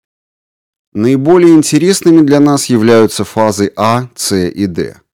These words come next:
Фаза поступления никотина. А. Она интересна скоростью воздействия никотина –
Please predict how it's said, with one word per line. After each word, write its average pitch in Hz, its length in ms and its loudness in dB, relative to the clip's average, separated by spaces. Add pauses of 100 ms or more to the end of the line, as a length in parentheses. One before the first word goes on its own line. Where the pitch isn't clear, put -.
(1000)
Фаза 151 260 0
поступления 123 680 0
никотина. 98 760 -4 (220)
А. 82 240 -4 (880)
Она 143 300 2
интересна 160 640 0
скоростью 127 640 -4
воздействия 104 720 -4
никотина – 98 720 -6